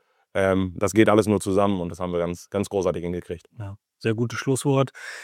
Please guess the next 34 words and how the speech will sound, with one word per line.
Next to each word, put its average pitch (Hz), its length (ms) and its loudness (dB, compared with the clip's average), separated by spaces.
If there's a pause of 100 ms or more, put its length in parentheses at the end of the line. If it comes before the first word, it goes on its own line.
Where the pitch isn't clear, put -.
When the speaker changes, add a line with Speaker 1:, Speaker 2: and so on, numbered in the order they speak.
Speaker 2:
Dann 135 140 6
genieße 156 380 10
die 160 120 10
Zeit 156 260 8
zum 143 140 4
Durchschnaufen. 175 840 8
Äh, 143 120 6
wir 135 80 8
sagen 135 240 6
vielen 135 280 8
Dank, 135 220 6
dass 131 160 0
du 135 100 0
dir 127 460 4
die 127 120 -6
Zeit 127 240 -2
auch 117 60 -4
für 139 120 0
uns 143 220 0
genommen 139 440 2
hast 131 180 -2
und 123 100 0
für 123 80 -4
die 117 120 0
Fans. 135 340 -2
Wir 123 100 0
wünschen 117 300 -2
dir 117 180 0
für 117 120 -6
den 110 180 -2
weiteren 113 320 -4
Weg 110 180 -4
alles 110 220 -6
Gute. 135 420 0